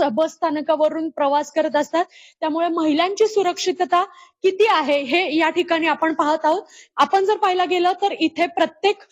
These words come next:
अ, एसटी स्थानकाच्या या प्रत्येक कंपार्टमेंटमध्ये जे आहे, ते सीसीटीव्ही कॅमेरा लावण्यात आलेला आहे. सध्या आपण जातोय त्यांच्या कंट्रोल रूममध्ये.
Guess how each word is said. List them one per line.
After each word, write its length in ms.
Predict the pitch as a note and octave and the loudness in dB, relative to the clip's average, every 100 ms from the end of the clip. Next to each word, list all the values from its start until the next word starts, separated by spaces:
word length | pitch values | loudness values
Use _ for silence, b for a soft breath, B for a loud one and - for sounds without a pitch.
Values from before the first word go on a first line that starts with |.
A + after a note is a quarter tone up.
| b b - | b b 0
अ, 180 | D4+ E4 - | 2 2 0
एसटी 380 | E4 - - F#4+ | -2 0 0 0
स्थानकाच्या 720 | - F#4 D#4 E4+ F4+ F4+ F#4+ | 0 -4 -4 0 0 2 0
या 220 | E4+ E4 | 2 0
प्रत्येक 520 | E4+ E4+ D#4+ G4 G4 | 0 -2 0 -2 -2
कंपार्टमेंटमध्ये 840 | F#4 C#4 D#4+ D#4+ F4+ F4+ F4 D#4+ D#4 | -2 0 -2 0 0 0 0 -2 0
जे 100 | D#4 | 0
आहे, 180 | C#4+ | 0
ते 160 | C#4+ D#4+ | -2 -2
सीसीटीव्ही 500 | D#4+ D4+ D#4+ E4+ E4+ | -2 -4 -2 -2 -2
कॅमेरा 400 | E4+ C#4+ D4 D#4+ | -2 0 0 0
लावण्यात 440 | D#4+ C4 B3 D#4 | 0 -2 -2 0
आलेला 260 | D#4+ D#4 D4+ | 0 2 0
आहे. 80 | F4 B B B | -2 B B B
सध्या 280 | - E4 G4 | -2 2 4
आपण 300 | G4+ - F#4+ | 2 2 0
जातोय 320 | F#4 E4 F#4 | 0 0 0
त्यांच्या 380 | F#4 F4 D#4 F#4 | 0 0 0 -2
कंट्रोल 640 | F#4+ _ F4 D#4 G4 A4 G#4 | -2 _ -2 0 0 2 2
रूममध्ये. 460 | F#4+ E4 C#4 C#4+ | 0 -2 0 -2